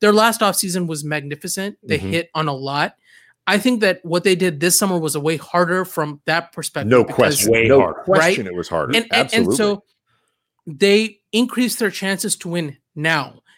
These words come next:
Speaker 1: And we can talk about four years from now, but I think that if you keep that mindset where we're gonna keep the g-, pedal to the metal,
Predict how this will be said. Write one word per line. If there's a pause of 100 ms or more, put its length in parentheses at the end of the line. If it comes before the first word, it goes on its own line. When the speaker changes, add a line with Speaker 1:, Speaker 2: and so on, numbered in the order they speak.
(240)
Speaker 1:
And
we
can
talk
about
four
years
from
now,
but
I
think
that
if
you
keep
that
mindset
where
we're
gonna
keep
the
g-, (260)
pedal
to
the
metal,